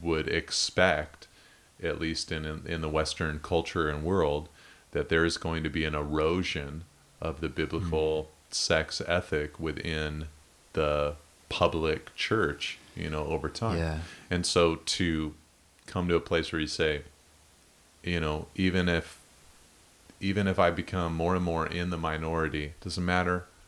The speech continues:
Speaker 1: I'm gonna st-, I'd rather stand with God than with the
Speaker 2: Mm.
Speaker 1: mi-, majority. So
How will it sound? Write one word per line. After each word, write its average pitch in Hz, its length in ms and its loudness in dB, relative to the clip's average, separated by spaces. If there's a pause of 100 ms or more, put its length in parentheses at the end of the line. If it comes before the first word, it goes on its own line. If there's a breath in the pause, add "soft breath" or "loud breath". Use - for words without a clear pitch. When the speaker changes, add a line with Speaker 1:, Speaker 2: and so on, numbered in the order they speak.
(140)
Speaker 1:
I'm 85 60 -10
gonna 82 120 -6
st-, - 280 -6
I'd 82 160 -2
rather 85 280 4
stand 90 500 0
with 82 220 -4
God 90 480 4
than 80 200 -4
with 82 260 0
the 82 80 0
Speaker 2:
Mm. 76 140 -4 (140)
Speaker 1:
mi-, 87 120 -8
majority. 80 720 -2 (1500)
So 80 360 2